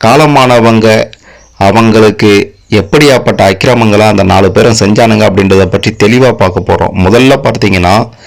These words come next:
சுற்றுலா பயணிகளினுடைய அடையாள அட்டையை சரி பார்த்துருக்கானுங்க. அவங்கள இஸ்லாமிய வசனமான கல்மா அப்படின்றத ஓத செய்-, செய்திருக்கானுங்க.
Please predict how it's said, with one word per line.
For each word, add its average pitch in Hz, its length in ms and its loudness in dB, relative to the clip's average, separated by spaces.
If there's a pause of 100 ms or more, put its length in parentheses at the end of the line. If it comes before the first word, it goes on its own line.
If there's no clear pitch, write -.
(320)
சுற்றுலா 151 560 0
பயணிகளினுடைய 107 800 0
அடையாள 107 680 0
அட்டையை 98 360 0
சரி 101 300 -2
பார்த்துருக்கானுங்க. 85 760 -4 (540)
அவங்கள 113 640 2 (440)
இஸ்லாமிய 143 720 2
வசனமான 104 880 0
கல்மா 120 540 2 (200)
அப்படின்றத 98 720 0
ஓத 117 400 2 (120)
செய்-, 98 320 2
செய்திருக்கானுங்க. 95 680 0